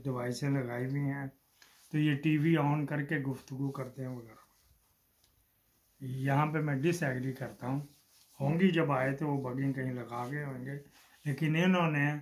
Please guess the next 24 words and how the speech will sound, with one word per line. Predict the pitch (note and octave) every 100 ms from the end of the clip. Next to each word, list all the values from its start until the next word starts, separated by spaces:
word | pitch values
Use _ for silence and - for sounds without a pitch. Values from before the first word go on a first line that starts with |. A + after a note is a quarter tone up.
| - _ _ _ -
दुनिया | B2 D#3 F3 F#3
की | E3+ E3+ -
top | F3+ G3 G3
class | F#3+ E3 D3+
intelligence | D3+ C#3+ C#3+ D3 C#3+ C#3+ C3
agency | C3 C3 C3+ C3 D#3 D3+ - _ _ - -
Masco | D3 D3+ D3 - F3
और | D#3+
Beijing | C#3+ E3+ F3 E3+
से | C#3 C#3 A#2+ _ _ _
वालों | C#3 C3+ C#3+
को | C#3+ C#3
कह | D#3 D3
के | C#3+
वहाँ | C#3 B2+
पे | B2+ C3+
उन्हें, | C3 C3+
इसने | C3 B2+ C#3
वाश | C#3 A#2+ B2 C#3
भी | C#3+
करवा | C#3+ C#3+ C#3
लिया | D3 D#3 D3+ - _ _ _ _ -
और | C3 C#3+
वो | C#3+ C#3